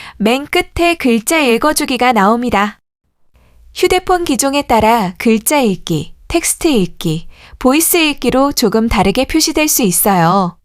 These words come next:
이걸 눌러주세요. 누르는 순간 바로 에이아이가 사진 속 글씨를 직접 읽어줍니다.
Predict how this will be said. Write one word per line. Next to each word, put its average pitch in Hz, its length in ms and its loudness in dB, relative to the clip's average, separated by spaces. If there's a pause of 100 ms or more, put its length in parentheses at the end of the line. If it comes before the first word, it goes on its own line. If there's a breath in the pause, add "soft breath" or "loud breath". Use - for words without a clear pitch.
(600)
이걸 302 420 2
눌러주세요. 233 960 2 (920)
누르는 330 400 2
순간 254 500 0 (800)
바로 214 480 0 (420 loud breath)
에이아이가 269 680 2
사진 370 340 0
속 359 220 -2
글씨를 214 640 0 (100)
직접 226 440 -2
읽어줍니다. 226 840 -2